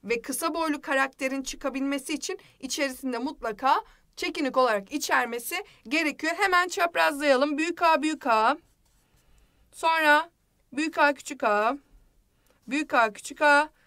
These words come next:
ve küçük A, küçük A. Gördüğüm oranda şöyle bir bakacak olursam ne çıktı? Yüzde yetmiş beş uzun boylu, değil mi? Yüzde yirmi beş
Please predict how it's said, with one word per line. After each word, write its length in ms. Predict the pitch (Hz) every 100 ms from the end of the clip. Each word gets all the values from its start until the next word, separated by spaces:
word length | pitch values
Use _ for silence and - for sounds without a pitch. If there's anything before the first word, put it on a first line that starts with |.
| _
ve 100 | 226
küçük 300 | 220 302 349
A, 200 | 311 294
küçük 300 | 294 - 262
A. 180 | 208 170 - _ _ _ _ _ _ _ _ _
Gördüğüm 500 | 254 359 370 403 440
oranda 480 | 381 320 269 247 202
şöyle 360 | 196 320 311
bir 120 | 294 285
bakacak 420 | 320 269 320 330
olursam 640 | 294 285 - 233 214 285 - -
ne 180 | 294 339
çıktı? 520 | 285 247 - 226 285 _ _
Yüzde 280 | 220 247 247
yetmiş 500 | 339 339 - 311 -
beş 540 | 302 311 349 - - - _ _ _ _ _ _ _
uzun 400 | 269 262 359 392
boylu, 600 | 339 247 214 190 190 269 - _ _
değil 140 | 359 381
mi? 240 | 269 294 - _ _
Yüzde 340 | 262 349 285 254
yirmi 440 | 226 277 294 285
beş 580 | 311 320 359 - -